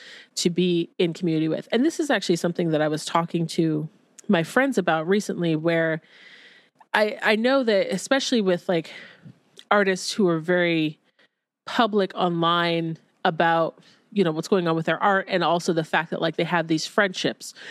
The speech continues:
right? Like, you, <laughs> you'll see people and they're, like, having a conversation on Twitter, and it's almost like they're publicly instant messaging, <laughs> you know, about stuff. It's like, "Oh, by the way, are you coming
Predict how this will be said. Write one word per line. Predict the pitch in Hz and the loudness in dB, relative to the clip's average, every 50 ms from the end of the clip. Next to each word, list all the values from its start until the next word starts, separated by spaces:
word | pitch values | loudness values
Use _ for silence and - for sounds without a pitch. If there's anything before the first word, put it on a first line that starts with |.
| - - - - | -18 -16 -4 0
right? | 185 180 170 165 165 165 | 2 2 2 2 0 0
Like, | 170 165 - | -2 0 0
you, | - 185 185 175 175 185 180 - - | 2 2 4 4 4 4 2 0 -2
<laughs> | - - | 0 2
you'll | 226 220 | 2 2
see | - - 269 262 | 2 2 0 0
people | 254 - 247 226 233 226 214 208 202 - - - - - - | 2 0 0 0 2 2 2 2 0 -2 -8 -14 -14 -6 -2
and | - 202 196 | 0 2 2
they're, | 196 190 185 | 4 4 4
like, | 190 185 180 | 4 2 2
having | 190 233 240 233 233 214 | 2 0 0 2 0 0
a | 208 | 0
conversation | - 233 214 196 202 196 214 196 190 202 | 0 0 0 0 0 0 0 0 2 0
on | 180 185 185 | 0 0 -2
Twitter, | - - 220 202 190 180 | -2 -2 0 2 2 0
and | 165 - 196 190 | 0 0 0 0
it's | 190 190 | 0 0
almost | - 214 226 226 233 220 214 - - | 0 0 0 2 2 2 0 0 0
like | 208 185 175 - | 0 0 0 0
they're | - 180 | 0 -2
publicly | 170 - - - 226 214 202 208 190 - 196 185 180 180 180 | -2 -2 -2 0 0 2 2 2 0 2 2 2 2 2 0
instant | 185 180 180 - 190 - | 0 -2 -2 -2 -2 -2
messaging, | 180 175 - - - 175 160 156 147 170 185 - - 269 | 0 0 0 0 -2 -2 0 0 2 0 0 0 0 0
<laughs> | - - | 2 4
you | 302 302 254 | 4 4 4
know, | 220 202 | 4 2
about | 190 196 185 180 | 2 2 0 0
stuff. | - 185 180 | 0 0 0
It's | 180 190 190 | 0 2 2
like, | 208 190 - - - - 214 - | 0 0 -2 -4 -12 -6 0 2
"Oh, | 262 | 2
by | 254 277 269 | 4 4 2
the | 254 269 | 2 2
way, | 247 277 269 233 | 2 2 2 4
are | 208 190 | 2 2
you | 185 180 208 | 0 -2 -2
coming | - - 254 220 220 214 214 214 208 208 | 0 0 0 2 2 0 0 0 0 -2